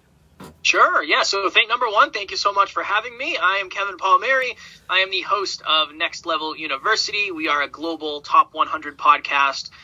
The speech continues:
We just crossed six hundred and eighty-five thousand listens the other day. We have listeners in a hundred and forty plus countries, and we are recording our one thousand one hundred and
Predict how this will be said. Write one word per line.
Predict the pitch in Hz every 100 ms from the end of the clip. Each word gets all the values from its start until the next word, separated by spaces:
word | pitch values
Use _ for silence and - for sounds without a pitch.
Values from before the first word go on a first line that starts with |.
| - -
We | 151
just | - 160 -
crossed | - 156 147 - -
six | -
hundred | - 151 151 143
and | 131 135 135 131
eighty-five | - 151 147 139 135 131 127
thousand | 139 135 135 131 127
listens | 185 - 180 175 156 - - - _
the | 165
other | 156
day. | 143 180 214 208 202
We | 151
have | 131
listeners | 165 - 156 147
in | 143
a |
hundred | 127 165 156 151
and | 139
forty | 139 - 156 156
plus | - 156 -
countries, | 214 208 220 214 202 - - - -
and | - 151 151 147 147 147
we | 147 156
are | 143 143 143
recording | 135 135 - 165 156 151 143
our | 131 139
one | 135 151 165
thousand | 160 156 151 151 135
one | 147 147
hundred | 151 147 143 143
and | 131 127 127 120